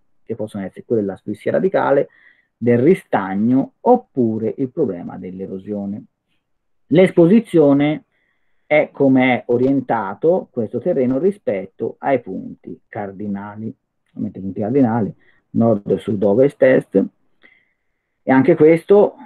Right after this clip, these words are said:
per esempio, i vigneti noi tendiamo a disporli in direzione nord-sud. Perché li mettiamo in nord-sud? Perché sapete, il sole sorge a est, tramonta a ovest, così che disponendo i filari nord-sud noi abbiamo la migliore esposizione possibile al sole e l'apparato fogliare della vite.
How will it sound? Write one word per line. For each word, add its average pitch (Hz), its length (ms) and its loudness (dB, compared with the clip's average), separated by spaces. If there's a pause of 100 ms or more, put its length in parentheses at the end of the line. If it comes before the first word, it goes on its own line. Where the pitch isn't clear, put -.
(320)
per 127 120 0
esempio, 123 340 0
i - 20 -2
vigneti 143 640 2
noi 117 140 -4
tendiamo 113 420 0
a 107 60 -4
disporli 139 720 -2
in 113 100 -6
direzione 120 520 -4
nord-sud. 113 760 -4 (580)
Perché 127 280 0
li 101 100 -4
mettiamo 101 340 -4
in 101 80 -2
nord-sud? 98 600 -6
Perché - 280 -16
sapete, 101 440 -6
il 95 120 -20
sole 113 500 -6
sorge 104 440 -4
a 135 80 6
est, 135 200 0
tramonta 101 440 -6
a 104 60 0
ovest, 110 500 -2 (500)
così 117 340 -4
che - 280 -6
disponendo 104 580 -2
i 92 60 -4
filari 98 600 -4
nord-sud 135 960 0
noi 113 200 -4
abbiamo 117 480 0
la 107 80 -2
migliore 110 300 -2
esposizione 107 500 -8
possibile 120 400 -4
al 139 100 -2
sole 120 220 0
e - 20 4
l'apparato 101 480 -6
fogliare 98 300 -8
della 92 240 -8
vite. - 380 -16